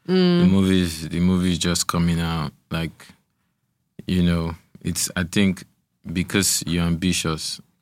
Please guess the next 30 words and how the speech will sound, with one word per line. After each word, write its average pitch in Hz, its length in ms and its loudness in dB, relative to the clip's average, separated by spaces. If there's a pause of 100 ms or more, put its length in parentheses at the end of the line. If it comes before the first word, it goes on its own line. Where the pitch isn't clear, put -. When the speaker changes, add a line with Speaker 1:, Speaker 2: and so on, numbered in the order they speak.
(680)
Speaker 2:
like, 87 140 -2
and 87 140 0
I 87 60 2
relate 87 380 2
to 101 120 -6
that 80 320 -2
always, 87 400 -2
"What's 90 260 -4
the 90 80 -6
next 80 260 -6
one? 107 160 -8
What's - 220 -4
the - 100 -8
next? 80 280 -8
What's 87 220 -4
the - 80 -10
next?" 78 340 -6
You 85 100 -2
might 85 220 -2
not 92 180 0
get 82 200 -4
to 76 220 -6
enjoy. 82 540 -4
Like, 92 180 -2
it's 104 140 -2
like 107 220 4
you've 95 160 2
not 107 120 4
even 90 200 2
enjoyed 82 520 -4